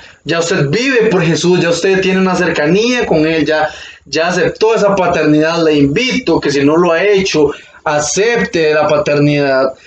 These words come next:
y acepte vivir bajo esas promesas. Pueden venir muchas dudas, no crea que ninguno de nosotros no dudamos. Claro, muchas veces vienen dudas y vienen incertidumbres y vienen cosas a nuestra cabeza que nos quieren hacer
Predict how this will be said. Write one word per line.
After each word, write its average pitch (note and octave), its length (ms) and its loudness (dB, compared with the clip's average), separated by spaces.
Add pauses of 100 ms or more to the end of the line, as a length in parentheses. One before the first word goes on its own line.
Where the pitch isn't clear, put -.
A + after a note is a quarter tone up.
y E3+ 80 0
acepte E3+ 480 0
vivir F#3+ 480 2
bajo D3+ 260 2
esas D3 240 -2
promesas. D3 540 0 (600)
Pueden A#3+ 360 2
venir A#3+ 260 0
muchas B3 400 0
dudas, A#3+ 320 2
no E3+ 160 2
crea A3 260 0
que A3 120 0
ninguno G3+ 560 4
de G3 80 2
nosotros G3 400 0
no G3 140 4
dudamos. G3 680 4
Claro, G3+ 600 0
muchas E3 360 0
veces F#3+ 300 2
vienen F#3 360 2
dudas E3+ 380 2 (380)
y D3 80 0
vienen F#3 480 2 (160)
incertidumbres F3 920 2
y D#3 60 2
vienen F3+ 300 2
cosas F#3 340 2
a E3+ 80 0
nuestra D#3 300 0
cabeza F3 480 0
que D3+ 100 0
nos C#3 160 2
quieren F3+ 240 0
hacer F3 280 0